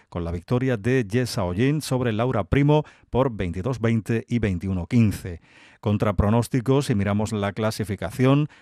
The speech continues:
los benalmadenses estaban a un punto de la victoria. Su gran baza era el individual número dos, donde Rafael Gálvez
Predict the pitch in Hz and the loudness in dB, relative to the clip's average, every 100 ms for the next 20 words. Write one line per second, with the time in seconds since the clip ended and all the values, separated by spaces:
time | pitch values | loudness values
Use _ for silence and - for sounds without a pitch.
0 | _ 92 92 95 95 92 117 123 135 131 | _ -6 -2 0 0 0 0 0 -2 -6
1 | - 95 107 113 120 - 101 135 123 135 | -6 -4 -2 0 0 -2 -2 0 2 2
2 | 139 - 131 131 101 123 127 123 - 95 | 2 0 -2 -2 -2 0 0 -2 -4 -6
3 | 85 80 78 _ - - 107 120 120 120 | -4 -6 -10 _ -20 -6 0 2 4 2
4 | 120 131 131 - 117 123 - - 135 131 | 2 0 0 0 0 0 0 0 0 2
5 | 120 107 98 92 113 127 120 104 95 120 | 2 2 0 2 2 2 2 0 2 4
6 | 175 - 120 131 147 147 131 110 113 127 | 2 0 -2 0 2 0 0 -2 -2 0
7 | 120 120 131 139 | 0 2 2 0